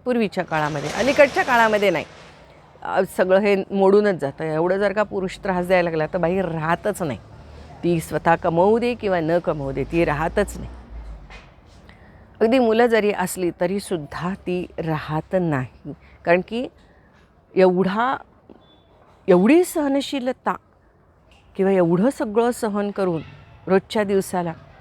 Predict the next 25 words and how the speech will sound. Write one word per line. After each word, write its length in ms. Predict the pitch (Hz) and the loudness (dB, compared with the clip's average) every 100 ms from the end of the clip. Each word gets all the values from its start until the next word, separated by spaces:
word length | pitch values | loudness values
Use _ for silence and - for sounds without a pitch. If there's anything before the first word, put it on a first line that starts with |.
| - - | -20 -10
त्या 180 | - 214 | -4 -2
माणसाबरोबर 960 | 233 220 175 185 208 196 185 185 170 175 - - - - _ _ _ - - - - - - | -2 -2 -4 0 2 4 4 4 2 0 0 -18 -20 -20 _ _ _ -20 -20 -20 -20 -8 4
आयुष्य 460 | 190 214 - - | 4 4 -2 0
काढावं 560 | 254 226 196 208 170 147 - - - - - - | 2 4 2 2 0 -2 -4 -18 -20 -20 -12 -4
अशी 280 | 208 - 262 | -4 -2 -2
आजकालची 600 | - 208 - 208 196 233 | 0 -2 0 -4 -2 -6
परिस्थितीच 800 | - 170 185 - 214 226 214 226 | -2 0 -2 -4 -6 -6 -6 -4
राहिली 360 | 196 180 160 | -2 -2 -2
नाही. 140 | 156 151 | -4 -6
पूर्वी 280 | 220 220 | -6 -6
असं 300 | 285 294 330 320 | -4 -2 0 2
होतं 340 | 320 330 330 - - - - - - - - - - - - - - - - - - - | 0 0 -2 -2 -6 -20 -20 -20 -20 -20 -20 -20 -20 -20 -20 -20 -20 -12 -12 -12 -14 -2
की, 420 | 233 247 269 277 - - - - - | 2 4 4 2 -4 -18 -20 -18 -2
पूर्वी 240 | 254 269 | 0 2
कसं 260 | 320 311 311 | 2 0 2
होतं 260 | 277 269 247 | 0 0 -2
की 160 | 262 | 0
नाही, 220 | 262 202 151 - - - | 0 0 -2 -10 -18 -8
एकदा 260 | 190 190 247 | -6 0 2
लग्न 280 | 240 226 240 | 2 2 0
झालं 260 | 240 202 | 0 -2
की 180 | 196 240 | -2 -2
झालं, 220 | 233 196 - - - - - | -2 -2 -8 -18 -18 -10 2
त्या 120 | 202 | 2
माणसाबरोबर 560 | 226 202 190 202 185 | 2 -2 -4 -4 -2